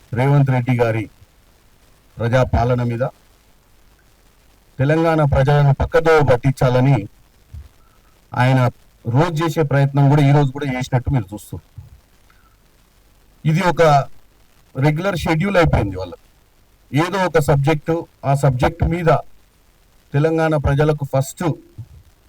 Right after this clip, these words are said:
తెలంగాణ ప్రజల్ని పక్కతో పట్టియాలని చెప్పి మాట్లాడాలన్న ఉద్దేశంతోటే తప్ప ఏం లేదు దాంట్లో. ఎందుకంటే ఈ విషయం మీద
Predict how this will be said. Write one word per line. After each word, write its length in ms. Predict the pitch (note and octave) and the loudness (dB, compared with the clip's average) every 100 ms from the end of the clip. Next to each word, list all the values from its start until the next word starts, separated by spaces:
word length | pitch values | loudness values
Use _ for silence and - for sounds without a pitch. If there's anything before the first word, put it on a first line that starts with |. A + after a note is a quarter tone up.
| _ _ _ _ _ _ _ _ _ _ _ _ _ _ - | _ _ _ _ _ _ _ _ _ _ _ _ _ _ -2
తెలంగాణ 360 | D#3+ E3 D#3+ D3+ | 0 2 0 0
ప్రజల్ని 340 | C#3 C#3+ D3+ D3 - | 0 0 0 -2 -2
పక్కతో 340 | - D#3+ D#3 D3 | -2 0 2 2
పట్టియాలని 520 | C3 B2+ C#3+ C3+ C3 B2+ | 0 -2 -4 -2 -4 -6
చెప్పి 180 | B2 B2+ A#2 | -4 -2 -2
మాట్లాడాలన్న 600 | A#2+ - C#3 C3+ B2+ B2 A2+ | -2 0 0 0 -2 -4 -6
ఉద్దేశంతోటే 680 | - B2+ A#2+ A#2 A2+ G#2+ G2+ G2 | -8 -10 -6 -6 -6 -12 -12 -14
తప్ప 180 | F2 C3+ - _ _ _ _ _ _ _ _ _ _ _ _ _ - A#2 B2 F3 | -10 -10 -10 _ _ _ _ _ _ _ _ _ _ _ _ _ -12 -4 -2 2
ఏం 120 | A#3 A#3+ | 2 2
లేదు 160 | G3 C#3+ | 0 -4
దాంట్లో. 260 | B2+ C3 - - | -6 -6 -10 -6
ఎందుకంటే 300 | C3+ D#3 E3+ E3+ | -4 -2 -2 -4
ఈ 20 | E3 | -8
విషయం 260 | D3 G#3+ G3+ | -4 -4 -4
మీద 140 | G3 | -2